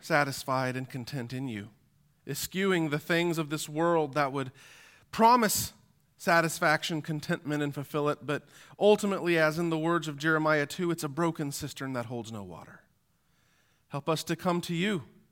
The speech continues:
the fount of living water, and find our nourishment and rest in you. For the sake of Jesus,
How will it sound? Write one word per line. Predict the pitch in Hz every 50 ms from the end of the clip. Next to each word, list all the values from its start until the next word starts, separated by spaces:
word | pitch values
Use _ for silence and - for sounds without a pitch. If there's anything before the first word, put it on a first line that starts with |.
| _ _ _ _ _ _ _ _ _ _ _ _ _ _ _ _ _ _ _ _ _ _ _
the | -
fount | 131 - 156 151 170 185 180 - -
of | 131 123
living | 123 117 113 113 104 104
water, | 98 98 101 95 95 - - _ _ _ _ _ _ _ _ _ _ _ _ _ -
and | 113 110
find | - 131 131 135 131 131
our | 127 127
nourishment | 127 127 127 131 131 127 - - 143 127
and | 135 123 123
rest | 113 113 113 113 - -
in | 110 113 101
you. | 92 87 90 - - _ _ _ _ _ _ _ _ _ _ _ _ _ _ _ _ _ _ _ _ _ _ _ _ _ _ _ _ _ _ _ _ _ -
For | -
the | 101 117
sake | - - 139 120 - -
of | 101 110
Jesus, | 113 - 123 131 135 120 120 107 95 - - -